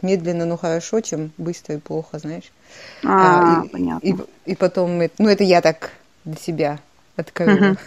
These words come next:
Speaker 1: <laughs> Н-, ну, и быстро не всегда значит, что это хорошо. Что, м,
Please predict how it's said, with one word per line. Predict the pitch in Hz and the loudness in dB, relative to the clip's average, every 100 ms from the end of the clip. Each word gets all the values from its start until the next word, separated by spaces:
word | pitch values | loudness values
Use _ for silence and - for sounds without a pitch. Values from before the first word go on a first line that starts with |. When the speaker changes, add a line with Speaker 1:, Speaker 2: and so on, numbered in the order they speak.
| - | 2
Speaker 1:
<laughs> | 294 240 190 185 339 339 214 | 6 6 4 -2 -6 -8 2
Н-, | 226 233 156 | 4 4 4
ну, | 220 233 | 4 6
и | 220 202 190 175 | 6 4 2 0
быстро | 180 277 - 202 | 4 4 4 0
не | 190 | 0
всегда | - 175 190 | -4 0 0
значит, | 180 170 - 160 | 2 -4 -4 -10
что | - 165 | -6 -8
это | 160 | -8
хорошо. | 165 151 156 - 139 - _ _ - _ _ _ | -8 -8 -8 -10 -10 -12 _ _ -20 _ _ _
Что, | - - - - - | -20 -12 -10 -10 -14
м, | - - | -14 -16